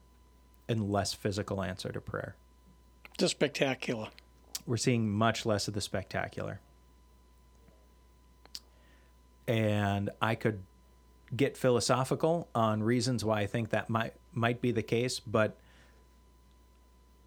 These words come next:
Speaker 1: I want to point out, especially as we're talking about this prayer for pastors, because you're not asking for spectacular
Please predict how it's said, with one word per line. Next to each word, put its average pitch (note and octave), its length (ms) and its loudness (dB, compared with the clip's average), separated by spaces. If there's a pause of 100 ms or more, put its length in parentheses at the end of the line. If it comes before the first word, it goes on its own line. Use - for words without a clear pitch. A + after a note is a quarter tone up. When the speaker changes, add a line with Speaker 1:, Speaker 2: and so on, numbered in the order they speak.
(760)
Speaker 1:
I C3+ 220 2
want A#2 240 2
to F#2 40 -4
point G#2 340 -2
out, F#2 260 -6 (320)
especially C#3+ 400 2
as G#2+ 100 2
we're A2+ 80 2
talking A#2+ 400 2
about G#2 200 2
this G#2+ 140 -2
prayer B2 320 2
for G#2 140 -4
pastors, G2+ 600 -4
because A#2+ 440 2 (1200)
you're C#3 160 4
not G3+ 300 0
asking B2 540 0
for A2 120 -2
spectacular G2+ 1000 0